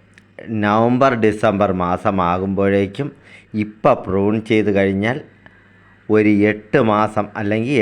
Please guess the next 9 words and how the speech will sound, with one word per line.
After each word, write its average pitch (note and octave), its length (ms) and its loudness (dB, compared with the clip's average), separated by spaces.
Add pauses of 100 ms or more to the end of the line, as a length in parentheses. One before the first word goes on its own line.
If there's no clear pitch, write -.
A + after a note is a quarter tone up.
ഏഴ് B2+ 200 2
മാസം G2 500 -2
പഴക്കമുള്ള G2+ 640 -2 (280)
ബ്രാഞ്ചസുകൾ, G2+ 720 0 (380)
അതായത് G2 420 0 (180)
ഊർജ്ജസ്വലമായിട്ടുള്ള G#2+ 1120 0
ബ്രാഞ്ചസുകൾ G#2 800 -2 (140)
ഉണ്ടാവും A2 560 0
എന്നുള്ളതാണ്. E2 580 -6